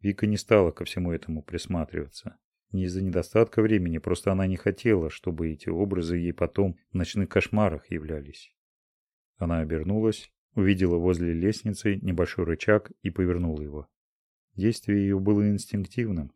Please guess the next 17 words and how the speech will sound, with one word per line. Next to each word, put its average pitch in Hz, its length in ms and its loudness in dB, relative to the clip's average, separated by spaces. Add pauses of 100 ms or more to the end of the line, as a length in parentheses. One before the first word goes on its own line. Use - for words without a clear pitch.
(160)
В - 120 -20
памяти 92 440 2
всплыли 104 400 0
слова 87 420 -2
Оли 110 420 2
о 90 120 0
какой-то 98 360 0
ловушке. 104 600 0 (640)
С - 100 -20
первого 85 400 2
этажа 85 420 0
послышался 85 800 -4 (100)
голос 82 320 -4
Петра. - 460 -8 (380)
«Думаешь, 92 460 0
спряталась, 95 720 4
гадина? 82 640 -2